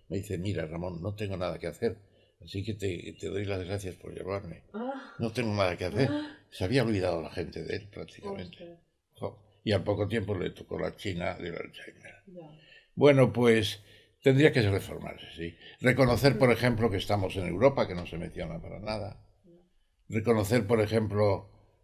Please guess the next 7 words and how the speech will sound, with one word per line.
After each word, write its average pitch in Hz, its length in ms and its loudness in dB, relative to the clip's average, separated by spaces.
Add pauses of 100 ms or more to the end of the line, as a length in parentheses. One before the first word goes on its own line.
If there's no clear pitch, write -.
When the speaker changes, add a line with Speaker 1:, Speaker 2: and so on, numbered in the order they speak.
(160)
Speaker 1:
el, 92 1400 -6
un 113 140 -2
gobierno 104 460 8
mundial 92 440 4
de, 82 440 2 (200)
de 87 100 -2
la, 82 480 -4